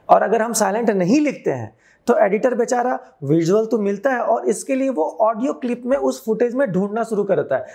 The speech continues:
जो कि है ही नहीं, और इस वजह से बहुत कन्फ्यूजन क्रिएट होता है। So, उस कन्फ्यूजन से बचने के लिए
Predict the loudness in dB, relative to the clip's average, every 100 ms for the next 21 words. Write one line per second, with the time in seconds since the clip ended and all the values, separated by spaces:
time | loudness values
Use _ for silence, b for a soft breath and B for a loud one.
0 | B 0 2 0 0 0 -2 -4 -6 -12
1 | b b 0 2 2 0 0 0 0 0
2 | 0 -4 -4 -2 -2 0 0 -2 -2 -4
3 | -4 -6 B B -2 -2 2 -2 0 -2
4 | 0 0 0 0 0 0 0 -2 0 -2
5 | -2 -4